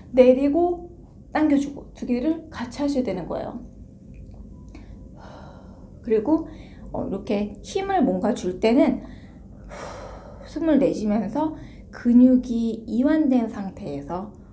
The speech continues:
어, 그 자세가 유지될 수 있도록 후, 어깨는 낮추고 앞으로 당기고 <laughs> 그러면 여기가 다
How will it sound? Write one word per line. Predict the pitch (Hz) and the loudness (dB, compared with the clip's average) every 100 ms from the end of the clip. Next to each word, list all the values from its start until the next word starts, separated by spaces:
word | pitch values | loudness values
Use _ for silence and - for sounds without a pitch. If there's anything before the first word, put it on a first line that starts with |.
| - - | -20 -14
어, | - - - | -10 -10 -8
그 | - 180 | -8 -8
자세가 | - 185 165 - 247 254 - - | -10 -10 -8 -2 -2 -4 -8 -2
유지될 | 233 247 233 214 | 2 4 4 2
수 | - | -2
있도록 | - - - | -8 -8 -10
후, | - - - - - - - - - - - - - - - - - - - - - - | -14 -18 -18 -18 -16 -16 -16 -18 -18 -18 -16 -16 -16 -16 -14 -14 -14 -14 -14 -14 -12 -8
어깨는 | 190 - 240 240 226 | -8 -2 4 6 6
낮추고 | 160 156 - - 202 202 285 320 330 339 339 - - - - - - - - - - - - - | 2 -4 -10 -6 -6 0 2 4 4 0 -6 -12 -16 -18 -16 -16 -16 -16 -18 -16 -18 -18 -18 -10
앞으로 | 143 - - 214 214 - | -10 -8 -6 -2 -2 2
당기고 | 269 285 - 262 - - 208 247 - | 4 4 2 -2 -2 0 2 2 -4
<laughs> | |
그러면 | - 202 220 277 - - - - - 233 | -2 2 6 6 6 0 -14 -18 -10 -4
여기가 | 214 220 247 208 | -2 0 0 0
다 | - - | -6 -10